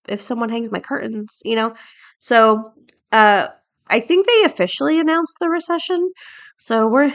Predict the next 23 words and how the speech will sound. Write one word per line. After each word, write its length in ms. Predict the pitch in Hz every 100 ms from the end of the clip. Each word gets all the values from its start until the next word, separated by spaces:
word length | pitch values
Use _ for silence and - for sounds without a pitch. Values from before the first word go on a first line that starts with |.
| - 392
we're 80 |
just 180 | 427 453
moving 280 | 359 330 311
into 180 | 294 285
a 60 |
time 400 | 269 262 226 196
where 320 | 202 202 202 202 - - - _
we 80 | 220
kind 300 | 226 - 277
of, 80 | 165
like, 160 | 220 220
looking 320 | 254 311 240
back 360 | 190 180 - _
at 280 | 175 170 - _ _ -
times 400 | 220 196 190 190
such 220 | 185 185
as 140 | 170
these 420 | 170 160 156 165 - - -
for 220 | 202 185 -
inspiration 760 | 196 196 - 165 175 175 185
on 140 | 175
how 220 | 175 190 185 -
to 280 | 185 175